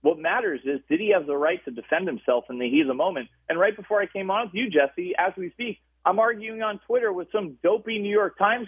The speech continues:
columnist who really wrote that Rittenhouse should have allowed himself to be beaten in the head with a skateboard. That has <laughs> killed people out here in San Diego. I'm not even kidding. He's r-, arguing that he should have allowed that because then, oh, we'd have a few broken bones instead of a few bodies.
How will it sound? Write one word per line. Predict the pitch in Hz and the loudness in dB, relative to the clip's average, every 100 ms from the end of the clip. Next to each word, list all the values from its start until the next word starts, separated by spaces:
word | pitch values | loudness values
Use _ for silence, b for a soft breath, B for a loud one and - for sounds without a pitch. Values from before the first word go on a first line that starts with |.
| - | 0
columnist | 151 147 151 196 - _ _ _ - | 2 2 -2 -4 -6 _ _ _ 4
who | 220 170 127 | 4 2 0
really | 180 294 294 269 | 2 4 2 0
wrote | 190 269 240 165 - _ _ - | 2 2 2 -2 -12 _ _ -6
that | 185 147 | -6 -2
Rittenhouse | 190 254 254 226 214 - 202 | -2 -2 -2 -2 -2 -4 -6
should | 214 | -6
have | 190 | -4
allowed | 185 160 160 196 226 | -6 -2 0 2 0
himself | 196 160 - 151 151 - | -6 -14 -6 -4 -4 -6
to | |
be | 151 165 | -8 -8
beaten | 120 - 170 233 214 | -8 -4 -2 0 0
in | 208 | 0
the | 165 | 2
head | 165 180 | 2 0
with | 170 165 | -4 -6
a | - - | -6 2
skateboard. | 196 202 320 120 330 | 2 4 2 4 2
That | 156 202 | 2 2
has | 226 247 - | 4 2 0
<laughs> | - | 4
killed | 220 226 - | 6 6 4
people | 160 139 139 | 0 4 4
out | 127 | 4
here | 139 123 | 2 -4
in | 117 | -4
San | 135 123 | -2 0
Diego. | 117 123 | 2 2
I'm | - 233 | 0 -2
not | 269 | -2
even | 220 202 | -4 -4
kidding. | 277 180 - - | -6 -6 -14 -6
He's | 247 208 | -4 4
r-, | 202 | 4
arguing | - 247 220 196 170 | 4 0 -4 -6 -4
that | 170 202 | -4 -4
he | 254 | -6
should | - 214 | -2 -2
have | 180 | 0
allowed | 175 185 196 | 2 2 2
that | 165 143 | 0 -6
because | 139 165 | -6 -4
then, | 190 208 - _ | -2 -4 -6 _
oh, | 214 247 220 | 4 4 2
we'd | 220 | 0
have | 220 185 | -2 -2
a | |
few | - 208 | -6 -6
broken | 160 151 190 - 151 | 0 2 4 2 0
bones | 151 165 147 - | 2 2 -2 -12
instead | - 143 | -4 -4
of | 127 | -2
a | 113 | -6
few | 151 135 | -2 2
bodies. | 120 127 92 | 4 2 0